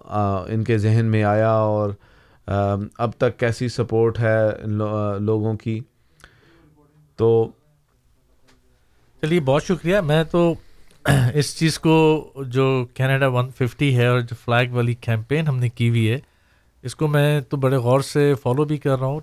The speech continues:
Speaker 2: Twitter پہ بھی، اور اس کا حصہ بھی بنا ہوا ہوں۔ اور ایک ہمیں موقع ملا کہ ہم، آ، واٹر لو میں، کچنر میں، جارج ٹاؤن میں،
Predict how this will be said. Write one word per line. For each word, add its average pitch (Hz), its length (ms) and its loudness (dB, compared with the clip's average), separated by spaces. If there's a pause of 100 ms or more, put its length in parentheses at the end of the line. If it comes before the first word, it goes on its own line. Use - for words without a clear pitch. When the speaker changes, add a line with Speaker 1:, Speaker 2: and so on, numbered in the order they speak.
Speaker 2:
Twitter 131 240 0
پہ 139 120 2
بھی، 135 180 -2
اور 131 140 2
اس 123 140 -4
کا 123 400 2 (160)
حصہ 123 160 -2
بھی 139 160 2
بنا 127 240 0
ہوا 131 140 0
ہوں۔ 135 160 0 (600)
اور 123 180 0
ایک 135 160 2 (240)
ہمیں 135 280 2
موقع 127 300 -2
ملا 131 340 2
کہ 127 160 -4
ہم، 123 440 0 (800)
آ، 120 140 2
واٹر 139 360 2
لو 143 200 2
میں، 135 460 2
کچنر 139 440 0
میں، 131 500 0 (720)
جارج 147 360 4
ٹاؤن 139 280 0
میں، 135 380 0